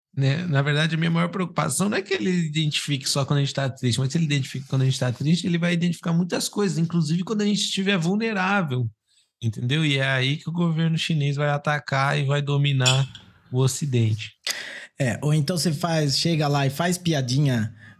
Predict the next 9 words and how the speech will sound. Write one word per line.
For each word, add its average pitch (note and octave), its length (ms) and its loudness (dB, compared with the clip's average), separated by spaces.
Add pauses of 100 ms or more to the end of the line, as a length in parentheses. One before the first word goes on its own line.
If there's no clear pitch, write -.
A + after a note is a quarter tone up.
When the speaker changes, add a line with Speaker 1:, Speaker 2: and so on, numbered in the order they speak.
(100)
Speaker 2:
com B2+ 300 0
o A2+ 60 0
Xi C#3+ 220 0
Jinping, B2 580 0
chamando B2+ 480 2
ele B2 280 0
de A2 340 0
ursinho C3+ 460 0
puff, - 400 -6